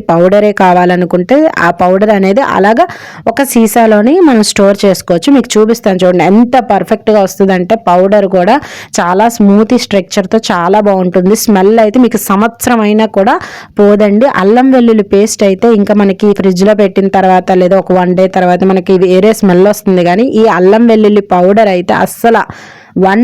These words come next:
పర్సెంట్ కూడా బ్యాడ్ స్మెల్ అనేది రాదండి. ఎప్పుడు మీరు ఓపెన్ చేసినా పర్ఫెక్ట్ స్మెల్తో ఉంటుంది. తర్వాత ఈ అల్లం వెల్లుల్లి పౌడర్ అయితే రెడీ అయిపోయింది కదా. ఇప్పుడు నేను చూడండి ఇంకో పౌడర్ చెప్తాను.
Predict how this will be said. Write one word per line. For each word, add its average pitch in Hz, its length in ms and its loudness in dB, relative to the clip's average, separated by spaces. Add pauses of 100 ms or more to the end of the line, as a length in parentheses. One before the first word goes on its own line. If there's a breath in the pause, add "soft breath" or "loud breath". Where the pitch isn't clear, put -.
(160)
పర్సెంట్ 214 420 0
కూడా 208 160 0 (120)
బ్యాడ్ 180 360 2
స్మెల్ 196 340 0
అనేది 185 320 0
రాదండి. 180 480 0 (160)
ఎప్పుడు 294 400 -4
మీరు 240 140 2 (100)
ఓపెన్ 202 300 -2
చేసినా 202 260 0 (140)
పర్ఫెక్ట్ 226 560 -4
స్మెల్తో 196 480 2 (140)
ఉంటుంది. 180 440 0 (500 loud breath)
తర్వాత 226 400 0 (240)
ఈ - 20 4 (160)
అల్లం 202 340 2
వెల్లుల్లి 202 440 2
పౌడర్ 196 360 2
అయితే 185 260 -2
రెడీ 185 240 2
అయిపోయింది 180 380 0
కదా. 175 200 2
ఇప్పుడు 214 240 0
నేను 185 220 0
చూడండి 185 400 2 (180)
ఇంకో 240 200 2 (140)
పౌడర్ 185 360 0
చెప్తాను. 175 440 0